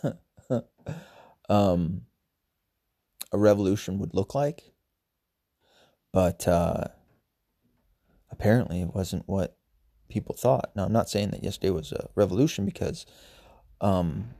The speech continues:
what a revolution looks like is not necessarily that. It's not necessarily a whole bunch of people coming up, getting all fucking, you know,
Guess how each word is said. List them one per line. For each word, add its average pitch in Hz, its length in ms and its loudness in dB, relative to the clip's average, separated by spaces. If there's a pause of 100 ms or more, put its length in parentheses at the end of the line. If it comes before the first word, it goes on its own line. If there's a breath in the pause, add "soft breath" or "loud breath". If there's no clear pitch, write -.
(120)
what 107 220 4
a 90 60 2
revolution 104 640 2
looks 147 220 0
like 87 360 -2
is - 180 -12
not 127 180 -2
necessarily 123 920 0
that. 147 420 -4 (880)
It's - 180 -8
not 120 180 4
necessarily 123 600 2
a 95 60 2
whole 110 160 2
bunch 104 220 -4
of - 80 -16
people 117 260 -4
coming 104 300 -4
up, 120 320 -2 (300)
getting - 240 -6
all 104 200 2
fucking, 110 500 -4 (640 soft breath)
you 110 120 0
know, 82 220 -2